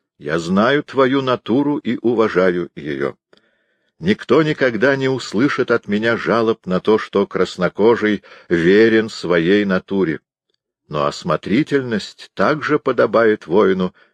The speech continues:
как и храбрость. Ведь если бы эти черти-иракезы не глядели на своих товарищей, упавших в воду,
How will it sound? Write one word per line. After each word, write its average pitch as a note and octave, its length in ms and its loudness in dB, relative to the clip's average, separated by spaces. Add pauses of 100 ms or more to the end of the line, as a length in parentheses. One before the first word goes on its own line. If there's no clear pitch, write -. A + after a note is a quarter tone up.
как D#2+ 240 -6
и D#2 60 -6
храбрость. C#2+ 720 -4 (760)
Ведь B2 200 0
если E3+ 320 2
бы E3+ 160 4
эти E3 160 2
черти-иракезы C3+ 1120 2 (260)
не G#2 160 0
глядели B2+ 480 2
на G#2+ 100 -4
своих A2+ 380 0
товарищей, A2+ 560 0
упавших G2+ 580 0
в G2+ 40 -6
воду, C3 360 2